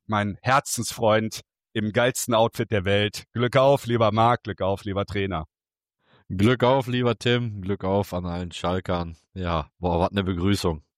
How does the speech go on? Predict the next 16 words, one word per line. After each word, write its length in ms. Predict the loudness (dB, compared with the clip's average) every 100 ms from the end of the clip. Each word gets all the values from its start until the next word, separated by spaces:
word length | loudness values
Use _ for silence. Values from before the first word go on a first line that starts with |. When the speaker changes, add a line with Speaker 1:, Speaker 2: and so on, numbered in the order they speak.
| _ _ _
Speaker 1:
Ja, 240 | 2 4 4
ja, 300 | 4 4 2
es 220 | 0 -6
wird 120 | -6
immer 200 | -2 0
besser 280 | 0 -2 -2
hier, 220 | -4 -4
ne? 260 | -6 -6 -8 -8 -6 -4 -6 -8 -10 -10 -14 -14 -14
<laughs> 600 | -12 -10 -10 -10 -10 4
Ja, 180 | 6 8
sehr 180 | 6
schön. 260 | 4 2 2
Wie 60 | 2
geht's, 200 | 2 2
wie 60 |
steht's? 500 | 2 4 4 2 -8